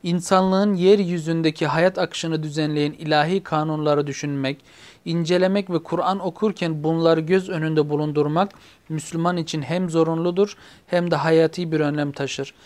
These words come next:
Ve ancak böylelikle Rabbani sistemin ışığı altında insanlığın dış çizgileri belirlenebilir.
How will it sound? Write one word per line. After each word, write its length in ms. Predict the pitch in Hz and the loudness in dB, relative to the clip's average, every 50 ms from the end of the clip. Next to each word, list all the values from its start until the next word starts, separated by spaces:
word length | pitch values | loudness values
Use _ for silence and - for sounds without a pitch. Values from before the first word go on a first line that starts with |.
| - - _ _ - 160 | -20 -20 _ _ -2 0
Ve 60 | 175 | 2
ancak 420 | 175 180 175 180 165 165 151 147 | 4 4 2 4 2 2 2 2
böylelikle 680 | 151 147 156 170 190 190 180 170 160 160 - 170 156 147 | 2 2 4 4 6 4 4 2 0 0 2 2 2 4
Rabbani 560 | 151 147 147 147 160 151 156 160 175 190 202 | 4 2 2 4 2 4 4 4 2 0 -2
sistemin 500 | 190 - - 165 160 - 170 160 160 160 | -2 -4 -8 -8 -6 -4 -4 -4 -4 -4
ışığı 380 | 160 156 - - - 170 165 156 | -4 -4 -6 -2 0 2 2 4
altında 680 | 151 151 143 - - 139 139 139 139 156 185 226 240 - - - _ _ _ - | 4 2 0 -2 -6 -6 -6 -2 0 2 2 2 2 -2 -20 -20 _ _ _ -10
insanlığın 640 | 165 160 156 - - 160 156 160 160 156 156 151 143 | -6 -6 -6 -2 0 0 0 0 0 -2 -2 0 0
dış 160 | 175 196 - | -2 -2 -2
çizgileri 720 | - - 165 160 156 156 160 156 156 151 151 165 165 156 156 | -4 -8 -6 -6 -6 -2 2 4 4 4 4 2 0 2 2
belirlenebilir. 800 | 151 143 143 143 143 139 143 139 143 139 135 135 131 - - | 2 2 2 -2 -2 -2 -4 -2 -2 -2 -4 -4 -6 -6 -10